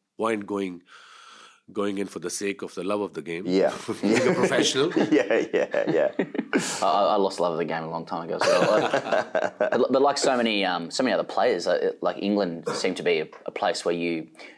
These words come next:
Speaker 3: grew up a bit as a man. Uh, you seemed to be encouraged by your great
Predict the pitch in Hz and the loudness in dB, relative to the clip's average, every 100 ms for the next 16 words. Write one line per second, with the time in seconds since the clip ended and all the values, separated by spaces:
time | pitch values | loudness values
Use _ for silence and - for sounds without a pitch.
0 | - 98 98 87 87 80 82 80 80 82 | -8 0 4 4 2 -2 -2 -2 -4 -4
1 | 82 78 73 76 - 82 85 80 78 67 | -4 -6 -8 -14 -8 -2 0 2 2 0
2 | - - 76 73 76 80 87 87 - 87 | -2 -8 -10 -8 -8 -4 -2 -2 0 0
3 | 82 78 78 80 | 2 0 0 0